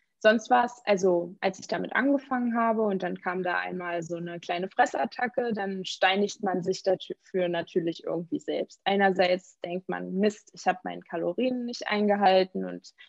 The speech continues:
ist enttäuscht von sich. Und ich bin sehr, ich bin sehr diszipliniert und auch sehr perfektionistisch. Und das ist natürlich nichts, was ich mir selber gerne eingestehe.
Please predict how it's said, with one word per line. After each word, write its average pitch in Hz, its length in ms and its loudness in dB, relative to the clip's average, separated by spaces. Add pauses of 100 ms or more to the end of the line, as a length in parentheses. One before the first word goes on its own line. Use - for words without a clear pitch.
(120)
ist - 220 -16
enttäuscht 214 560 2
von 220 200 0
sich. 214 300 2
Und 180 80 -4
ich 175 140 -6
bin 185 240 0
sehr, 170 580 0 (300)
ich - 80 -10
bin 214 180 4
sehr 185 140 4
diszipliniert 247 920 0
und 190 100 -4
auch 185 140 0
sehr 190 180 0
perfektionistisch. 190 1080 -2
Und 143 100 -8
das 170 220 -2
ist 170 160 -6
natürlich 170 320 -4
nichts, 175 280 -8
was 165 220 -2
ich - 240 -12
mir 170 200 -2
selber 165 340 0
gerne 165 280 -4
eingestehe. - 720 -4